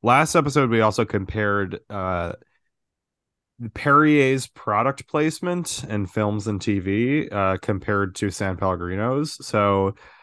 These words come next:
I found Mountain Valley's and not what I expected at all. Um, truly, so for me, I think Mountain Valley, I think, like,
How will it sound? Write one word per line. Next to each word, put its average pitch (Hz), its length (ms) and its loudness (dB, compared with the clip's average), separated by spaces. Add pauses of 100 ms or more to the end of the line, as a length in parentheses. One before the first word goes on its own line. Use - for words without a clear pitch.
(220)
I 107 120 2
found 233 380 4
Mountain 139 320 2
Valley's 101 720 0
and 95 540 0
not 117 340 6
what 214 140 6
I 151 140 6
expected 98 760 0
at 92 260 -2
all. 90 500 -4 (500)
Um, 92 520 2
truly, 151 460 4
so 123 340 0
for 120 240 -2
me, 101 540 -4 (120)
I 95 220 -4
think 104 440 -6
Mountain 98 320 -4
Valley, 90 680 -2 (380)
I 90 180 -2
think, 92 400 -4
like, 87 340 -4